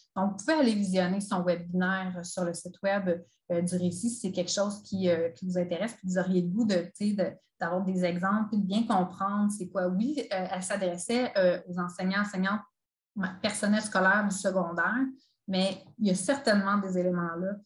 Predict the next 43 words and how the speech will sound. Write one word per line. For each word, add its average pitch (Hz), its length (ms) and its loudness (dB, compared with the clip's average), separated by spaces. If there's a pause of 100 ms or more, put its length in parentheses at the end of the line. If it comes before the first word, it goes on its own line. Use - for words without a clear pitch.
(200)
qui - 100 -10
sont 180 200 -2
tout - 140 -12
à 185 100 0
fait 185 220 -4
pertinents 180 580 -2
dans 175 120 -2
le 175 100 -8
cadre 175 240 -2
de - 20 -2
la 170 60 -2
F 175 180 -4
G 175 160 2
A 180 180 0
F - 140 -16
P 208 100 -8
quand 185 240 -4
on 170 160 -12 (120)
parle 175 360 2
d'agir 175 300 -4
sexuel, 196 640 -4
parce 185 180 -8
que - 80 -10
ça 180 220 -2
demande 190 400 2
quand 180 180 2
même 185 300 -2
des 180 180 -2
nuances. 175 600 -2 (340)
Ça, - 220 -4
faut 185 160 -8
faire 208 240 2
attention 185 800 0
quand 175 200 -4
on 175 100 -2
parle 185 260 0
de 175 80 0
ces - 180 -10
sujets-là 175 400 0
qui - 100 -10
sont 180 140 -4
quand 180 180 -4
même 185 160 -2